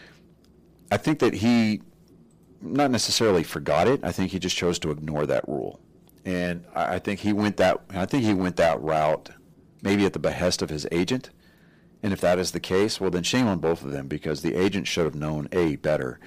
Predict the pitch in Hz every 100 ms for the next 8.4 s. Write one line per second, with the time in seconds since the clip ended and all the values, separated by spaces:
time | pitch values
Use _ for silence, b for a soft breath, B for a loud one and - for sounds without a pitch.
0 | B B 85 78 76 95 85 76 - 92
1 | 107 82 87 73 65 78 85 82 78 67
2 | 78 69 65 65 69 65 65 B B B
3 | B 92 - 127 82 82 78 78 67 78
4 | 78 82 69 69 71 80 B - 90 110
5 | 127 117 104 95 85 90 - 78 67 65
6 | 69 57 - - _ b b b _ _
7 | - 104 117 104 92 92 85 87 87 78
8 | 87 85 82 82